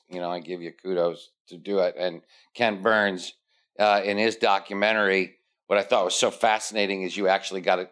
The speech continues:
chance to look at who we were fighting and their stories and how they dealt with their P T S D and what it was like coming back,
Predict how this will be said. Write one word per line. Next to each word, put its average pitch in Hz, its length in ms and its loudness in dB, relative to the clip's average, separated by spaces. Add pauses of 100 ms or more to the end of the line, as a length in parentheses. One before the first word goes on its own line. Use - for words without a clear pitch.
chance 98 300 -4
to 90 80 -14
look 95 240 -2
at 95 220 0 (180)
who 110 100 -6
we 110 140 0
were 104 140 0
fighting 110 480 0 (420)
and 104 160 -2
their 120 160 2
stories 92 540 -2
and 95 120 -10
how 101 200 0
they 107 480 2 (580)
dealt 104 400 2
with 104 320 0 (120)
their 110 180 4
P 98 420 -8
T 95 160 -2
S 90 220 0
D 90 180 0
and 92 140 0
what 98 140 2
it 98 100 0
was 90 180 -6
like 98 300 2
coming 101 320 -2
back, 92 380 2